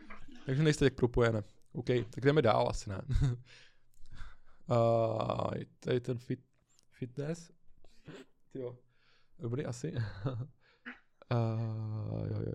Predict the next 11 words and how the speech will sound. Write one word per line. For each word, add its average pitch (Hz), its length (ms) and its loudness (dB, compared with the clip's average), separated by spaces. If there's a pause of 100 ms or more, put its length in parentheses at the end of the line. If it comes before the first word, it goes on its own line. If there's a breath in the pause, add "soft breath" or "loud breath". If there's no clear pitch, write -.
(120)
jo. 127 240 -2 (540)
Jo, 147 360 8
od 147 140 6
kdy 160 140 4
jsi 165 140 -2
vegetariánka? 139 840 4 (800)
Nebo 117 220 -2
jsi 123 140 -4
vegetariánka? 120 640 0 (420)
Nebo, 127 300 -2
jo? 143 180 2